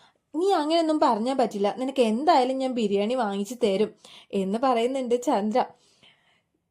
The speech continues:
ശേഷം ചന്ദ്ര അകത്തേക്ക് പോകുന്നുണ്ട്. സച്ചി പറയുന്നുണ്ട്, "കണ്ടോ അമ്മ, അമ്മ ഭാമാൻറ്റിക്കാ തോന്നുന്നു വിളിച്ചിരുന്നു, എന്നിട്ട്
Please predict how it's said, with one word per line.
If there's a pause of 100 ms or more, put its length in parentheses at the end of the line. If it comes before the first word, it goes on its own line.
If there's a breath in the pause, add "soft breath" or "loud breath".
(100)
ശേഷം
ചന്ദ്ര
അകത്തേക്ക്
പോകുന്നുണ്ട്. (380 soft breath)
സച്ചി
പറയുന്നുണ്ട്,
"കണ്ടോ
അമ്മ, (1300 loud breath)
അമ്മ (200)
ഭാമാൻറ്റിക്കാ
തോന്നുന്നു
വിളിച്ചിരുന്നു, (360 loud breath)
എന്നിട്ട്